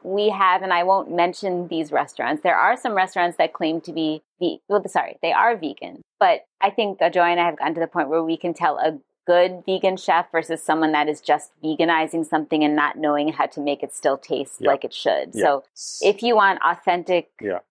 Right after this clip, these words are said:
Speaker 1: like, a chef that knows how to make vegan food, go
Speaker 2: Go to
Speaker 1: to Earth Cafe.
Speaker 2: Or go to some of the other places that we
Speaker 1: Right.
Speaker 2: mentioned,
Speaker 1: But
Speaker 2: because I
Speaker 1: Earth
Speaker 2: think
Speaker 1: Cafe, I think, is the O G and the original, so I wanna mention them first.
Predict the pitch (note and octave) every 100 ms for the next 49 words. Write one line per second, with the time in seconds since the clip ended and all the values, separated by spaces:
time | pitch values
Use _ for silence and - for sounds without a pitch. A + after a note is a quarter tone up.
0 | - F3+ - - F#3 F3 D#3+ D#3 D#3+ F3
1 | D#3 D#3 C#3+ D3 D#3 D3+ - C#3+ E3+ F#3+
2 | _ - D#3+ D3+ D3 - D#3 - - -
3 | - - - B2 B2+ G#2+ B2 B2 B2 A#2
4 | A2+ A2+ G#2 G#2+ G#2 F#2+ B2 D3+ F2+ E2
5 | - F3 F3+ E3+ G#3+ C4 A#3+ B3 G3+ F#3+
6 | F#3+ F3+ F3+ F3+ - F3 E3 F3 E3 D#3+
7 | D#3 D3 F3+ F#3 F3 D#3 D#3 D3+ D3 -
8 | C#3+ D3+ C#3+ D3 E3+